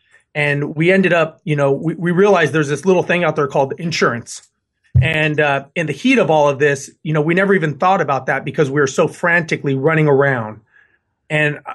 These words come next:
I've learned from that lesson that when you're in chaos mode, you're not thinking straight, and you're most definitely not making money. But, you know, that, that day of walking around, walking these houses, talking to the families, and just trying to think,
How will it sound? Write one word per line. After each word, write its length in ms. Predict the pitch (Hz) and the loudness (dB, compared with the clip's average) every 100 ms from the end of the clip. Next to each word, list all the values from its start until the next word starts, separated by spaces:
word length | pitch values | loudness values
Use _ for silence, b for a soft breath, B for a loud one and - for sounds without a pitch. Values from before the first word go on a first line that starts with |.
| - | -6
I've 200 | 165 151 | -2 0
learned 420 | 160 208 233 202 | 2 4 4 2
from 140 | 185 156 | 0 0
that 200 | 165 139 | 0 0
lesson 460 | 165 185 - 143 | 0 0 -2 -2
that 160 | 135 147 | -2 0
when 160 | 147 | 0
you're 140 | 147 185 | 2 2
in 120 | 190 | 0
chaos 500 | - 208 196 143 - | 0 0 2 2 -2
mode, 320 | 139 131 127 | -4 -4 -4
you're 80 | 135 | -4
not 240 | 165 170 | -6 -4
thinking 280 | 175 175 143 | -6 -6 -6
straight, 480 | 123 - 139 123 127 _ - | -8 -4 -4 -4 -10 _ -14
and 140 | 143 | -12
you're 200 | 156 151 | -4 0
most 240 | 175 190 | 2 2
definitely 300 | 196 185 165 | 0 0 0
not 140 | 151 139 | -2 -2
making 260 | 147 135 | -2 -2
money. 400 | 135 151 123 113 - b b b b | -2 -2 -2 -8 -16 b b b b
But, 320 | - 151 - _ _ | -2 -2 -2 _ _
you 100 | 180 | -2
know, 220 | 160 151 147 | 0 0 -2
that, 400 | 143 180 220 - 143 | -2 0 -2 -6 -4
that 320 | 165 214 131 | -4 -2 -4
day 260 | 170 185 170 | 0 2 2
of 140 | 131 | 0
walking 380 | 135 156 160 160 | 2 0 0 -2
around, 500 | 151 151 156 156 151 - - | 0 0 0 -2 -4 -10 -2
walking 360 | 151 170 175 | 0 2 0
these 140 | 170 156 | -4 -2
houses, 600 | 156 156 151 151 135 135 b b - | 2 2 0 -2 -2 -8 b b -4
talking 340 | 180 180 190 | 0 0 0
to 120 | - 175 | 0 -2
the 60 | |
families, 640 | 151 156 151 151 151 143 | 0 -2 0 0 0 -2
and 120 | 127 135 | -2 -4
just 180 | 135 | -4
trying 380 | - 180 165 156 | -4 -4 0 0
to 120 | 151 | -2
think, 420 | 123 - 170 151 | -6 -2 -2 -2